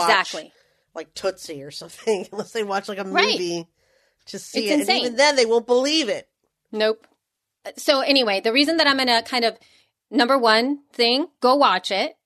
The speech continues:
Speaker 1: If you don't know anything about it, please go watch it. Number two, I'm gonna make a very, uh, like, underhanded pitch for the She Podcast Super Squad. <laughs>
Speaker 2: Wait, before you do,
Speaker 1: Because
Speaker 2: I just wanna say I have not seen it, and I kind of wish you'd have waited to put this on until you, I did.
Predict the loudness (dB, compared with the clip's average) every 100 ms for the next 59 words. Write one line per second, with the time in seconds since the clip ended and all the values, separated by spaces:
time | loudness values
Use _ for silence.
0 | _ -4 0 0 2 0 0 0 0 2
1 | -2 -2 0 0 0 -2 -6 -10 -6 -4
2 | -2 -4 -4 -8 -16 -18 -20 _ _ _
3 | _ _ _ _ -6 -2 0 0 0 0
4 | 0 -4 _ -18 -4 0 2 2 0 0
5 | -2 0 2 4 4 0 -2 -2 -2 0
6 | 0 2 2 2 2 4 4 2 -6 0
7 | 0 0 -2 2 2 2 -2 -4 -2 -2
8 | 0 -2 -2 -8 -8 -8 -6 -6 -8 -16
9 | -20 -12 -12 -12 _ _ -2 0 -2 2
10 | 4 4 6 4 4 2 0 2 4 4
11 | 4 4 0 2 2 2 -4 -6 -2 -2
12 | -2 -2 -4 -6 -12 -10 -10 -6 -4 -2
13 | -2 -2 -6 -6 -10 -8 -8 -6 -6 -6
14 | -10 -12 -8 -8 -6 -8 -4 -4 0 2
15 | 2